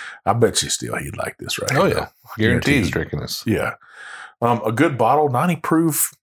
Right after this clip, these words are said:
Speaker 1: twelve dollars, only released in Kentucky. I'd call this a medium finish on this. Um, it's not sticking around, which you wouldn't expect it to. Um, you know,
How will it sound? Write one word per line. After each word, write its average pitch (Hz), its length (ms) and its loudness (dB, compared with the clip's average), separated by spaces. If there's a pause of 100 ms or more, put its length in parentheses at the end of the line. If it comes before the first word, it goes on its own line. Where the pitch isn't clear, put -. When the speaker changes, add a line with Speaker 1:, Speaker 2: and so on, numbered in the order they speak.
Speaker 1:
twelve 156 380 0
dollars, 135 580 2 (840)
only 131 280 4
released 120 400 0
in 95 80 0
Kentucky. 117 640 2 (640)
I'd - 140 -2
call 185 180 4
this 120 160 2
a 78 140 -2
medium 85 580 -2 (380)
finish 98 480 0
on 98 180 2
this. 101 420 0 (640)
Um, 80 460 -2 (400)
it's - 120 -12
not 160 200 0
sticking 131 300 4
around, 104 260 4
which 90 160 0
you 101 100 4
wouldn't 101 180 2
expect - 520 -2
it - 100 -8
to. 104 380 0 (920)
Um, 80 400 -4 (960)
you 113 80 0
know, 113 240 2